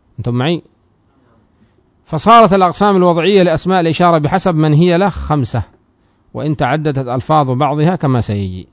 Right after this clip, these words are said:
إذن المفرد مذكر مؤنث، والمثنى مذكر مؤنث، والجمع يطلق عليه بلفظ واحد فتكون خمسة. قال: "ما يختص بالمفرد"، المفرد المذكر،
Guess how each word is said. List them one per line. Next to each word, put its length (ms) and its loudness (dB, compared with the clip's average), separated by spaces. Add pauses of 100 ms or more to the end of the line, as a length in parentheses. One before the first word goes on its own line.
إذن 340 -4 (500)
المفرد 380 2
مذكر 400 2
مؤنث، 460 0 (160)
والمثنى 480 2
مذكر 360 -2
مؤنث، 340 -2
والجمع 400 2 (760)
يطلق 280 -2
عليه 160 4
بلفظ 260 -2
واحد 280 -6
فتكون 420 -4
خمسة. 320 -4 (1500)
قال: 260 6
"ما 160 4
يختص 340 0
بالمفرد"، 520 4
المفرد 560 4
المذكر، 720 2